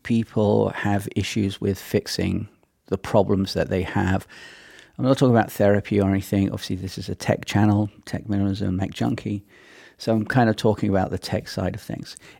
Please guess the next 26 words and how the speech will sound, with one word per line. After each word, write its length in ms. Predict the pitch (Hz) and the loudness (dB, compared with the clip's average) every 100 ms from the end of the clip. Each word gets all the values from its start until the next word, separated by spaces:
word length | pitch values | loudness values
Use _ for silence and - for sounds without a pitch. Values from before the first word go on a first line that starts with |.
| - | -6
If 140 | - | 4
you 80 | 127 | 6
know 300 | 127 139 165 | 8 8 8
there's 260 | 151 123 | 8 6
a 80 | 98 | 4
problem, 460 | - - 107 101 90 | -2 0 2 2 0
there 160 | 101 - | -4 -4
isn't 300 | - 110 104 | 0 0 -2
a 60 | - | -8
problem. 500 | - 98 82 85 107 _ _ _ - _ _ | -8 -6 -6 -6 -12 _ _ _ -20 _ _
And 120 | - 113 | 0 2
there 160 | 107 - | 2 6
isn't 280 | 170 156 131 | 6 6 0
a 80 | 104 | -2
problem 540 | - 165 131 98 98 | 0 2 4 2 -2
because 380 | - - 107 98 | -4 -2 -2 -2
if 140 | - | -4
you 60 | 110 | 2
know 240 | 131 165 | 6 6
the 120 | - | 6
problem, 600 | 107 107 92 85 92 113 120 | 4 4 4 4 0 -2 -2
you 120 | 117 | 0
can 160 | 113 | 0
fix 400 | 101 - 104 - - | 0 2 0 0 0
that 220 | 95 - | 0 0
problem. 460 | 113 104 85 64 | 0 2 0 -8